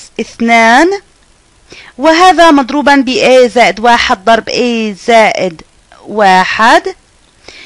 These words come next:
ثم في المقام يمكن استخراج العامل A تربيع ناقص، آه، واحد، آه، A تربيع ناقص واحد. آه، دعوني أستخدم لونا آخر لهذا. A تربيع ناقص واحد يمكن كتابتها على هذا النحو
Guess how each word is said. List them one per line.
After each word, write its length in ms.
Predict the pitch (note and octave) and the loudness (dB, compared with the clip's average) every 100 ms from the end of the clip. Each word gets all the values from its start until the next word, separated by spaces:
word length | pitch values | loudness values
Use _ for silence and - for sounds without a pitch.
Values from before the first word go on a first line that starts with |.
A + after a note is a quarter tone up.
| - - - | -20 -12 -2
ثم 300 | F#4+ E4+ F4 | 0 2 2
في 100 | E4 | 0
المقام 460 | C4+ C#4 D4 C#4 | -2 0 2 2
يمكن 280 | C#4 C4+ A#3 | 0 -2 -6
استخراج 460 | A#3 - C4+ C4 B3+ | -8 -4 0 0 0
العامل 480 | A3+ A#3 A#3+ A#3+ | 0 0 0 -2
A 280 | - - B3 | -4 -4 -4
تربيع 440 | B3 A#3 G#3+ A#3 G#3+ | -4 -4 -4 -4 -2
ناقص، 500 | A3+ A3 A3 A3+ G#3+ - A3+ A3 G#3 - | 0 -2 -2 -6 -8 -6 0 0 0 -4
آه، 400 | G3+ G#3 G3+ G3+ G3 | -4 -2 -2 -4 -2
واحد، 840 | D4 E4 E4 - A3+ A#3+ D4+ F4 - _ _ _ _ _ _ _ _ _ _ - | 0 0 0 -2 0 2 0 -4 -10 _ _ _ _ _ _ _ _ _ _ -4
آه، 360 | A3 G#3+ A3 A#3 | -4 -2 -4 -4
A 40 | |
تربيع 340 | A3+ G3+ A3 | -4 -6 -4
ناقص 520 | G#3+ G3 - G3+ - G#3+ | -4 -6 -6 -14 -14 -4
واحد. 640 | B3 G#3 - A#3+ D4+ C#4+ | 0 0 0 0 0 -2
آه، 340 | - A#3+ A#3 | -4 -2 -2
دعوني 420 | A3+ A3+ A3+ A3 G3 | -2 -2 -4 -6 -10
أستخدم 400 | - A3 A3 G#3 | -14 -12 -10 -6
لونا 340 | G3+ G3+ G3+ - | -6 -6 -10 -4
آخر 340 | A#3 A#3 A3+ G3+ | -4 -2 -6 -6
لهذا. 720 | G3+ G3 C#4+ D4 A3 A3+ D#4 - - - - - - - | -8 -2 0 2 2 2 0 -4 -20 -20 -20 -20 -8 -2
A 240 | D#4 D#4+ | 0 0
تربيع 340 | D4+ B3+ B3+ B3+ | 0 -2 -2 -2
ناقص 440 | A#3+ A#3+ A3+ - | -4 -4 -8 -4
واحد 520 | G#3+ A3 A#3+ C#4 G#3 | -2 0 -2 -2 -6
يمكن 340 | A3+ A3 A#3 G#3+ | -8 -8 -10 -10
كتابتها 560 | A#3 A#3 G#3+ - A3 | -6 -2 -2 -4 -4
على 300 | G#3 G3 G#3+ | -2 0 0
هذا 440 | G#3 A#3 A3+ A3 - | 0 0 0 -2 -4
النحو 580 | G#3+ B3 - C#4 F#4+ | -4 -4 -4 -8 -6